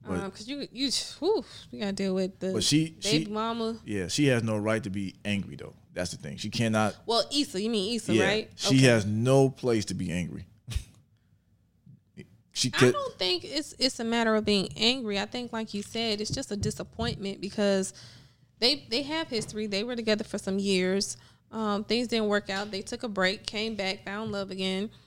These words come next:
Speaker 2: and then it's like, damn, he dropped a bomb on her.
Speaker 1: Yeah.
Speaker 2: That's a lot to take in.
Speaker 1: Yeah, it is. But yeah, she can't, she can't be like,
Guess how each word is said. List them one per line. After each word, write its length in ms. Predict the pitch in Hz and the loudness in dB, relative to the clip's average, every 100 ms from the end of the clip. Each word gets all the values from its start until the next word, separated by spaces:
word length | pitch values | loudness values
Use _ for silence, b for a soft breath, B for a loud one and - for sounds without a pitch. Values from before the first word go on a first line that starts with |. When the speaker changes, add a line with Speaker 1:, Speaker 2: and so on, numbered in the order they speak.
| b b - | b b -6
Speaker 2:
and 140 | 202 | 0
then 140 | 202 202 | 2 0
it's 160 | 196 | -2
like, 320 | 196 185 165 196 | -8 -8 -8 -2
damn, 440 | 214 220 170 151 - - - | 2 2 0 -8 -16 -20 -14
he 120 | 220 | -10
dropped 260 | 214 208 - | -6 -6 -8
a 40 | |
bomb 480 | 160 - 214 269 220 | -14 -6 -2 0 -2
on 140 | 175 214 | -4 -8
her. 160 | - - - - _ _ | -10 -14 -18 -20 _ _
Speaker 1:
Yeah. 160 | 87 76 - | -10 -8 -8
Speaker 2:
That's 160 | - | -4
a 80 | - | -2
lot 180 | 330 320 | -2 -2
to 60 | - | -4
take 280 | 330 294 | -4 -4
in. 340 | 359 330 180 180 | -4 -4 -6 -4
Speaker 1:
Yeah, 240 | - - | -2 2
it 120 | 175 107 | 2 4
is. 340 | 85 - - - _ _ _ _ _ _ _ | 2 -2 -14 -20 _ _ _ _ _ _ _
But 100 | 78 71 | -20 -18
yeah, 140 | 76 | -10
she 160 | - 104 | -6 -2
can't, 360 | 98 95 - | 2 0 -2
she 140 | - - | -6 0
can't 300 | 107 101 80 | 2 2 2
be 240 | 101 95 | 0 2
like, 400 | 87 87 87 87 | 0 0 0 -4